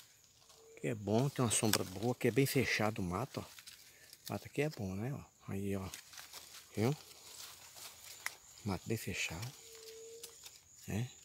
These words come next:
Vou fazer por aqui mesmo, bem por aqui assim, né? Aí quando eu tiver, quando eu tiver feito aí eu mostro pra vocês,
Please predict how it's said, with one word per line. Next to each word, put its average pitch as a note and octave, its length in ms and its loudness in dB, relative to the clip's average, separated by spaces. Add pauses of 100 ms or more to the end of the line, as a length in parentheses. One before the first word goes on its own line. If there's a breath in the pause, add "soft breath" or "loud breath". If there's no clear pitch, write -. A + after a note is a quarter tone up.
(120)
Vou G2 80 -4
fazer G#2+ 300 0
por G#2+ 140 -2
aqui G#2+ 220 4
mesmo, F#2 240 4
bem C3+ 100 10 (460)
por B2+ 100 4
aqui - 220 8
assim, - 260 2 (320)
né? A#2+ 100 2 (680 loud breath)
Aí G#2 240 6
quando B2+ 200 8
eu B2+ 60 6
tiver, A2+ 400 6 (960 loud breath)
quando B2+ 160 2
eu - 20 2
tiver B2 260 10
feito A#2 280 8
aí A#2 100 8
eu B2+ 140 6 (300)
mostro A2+ 180 2
pra A#2 80 6
vocês, - 460 4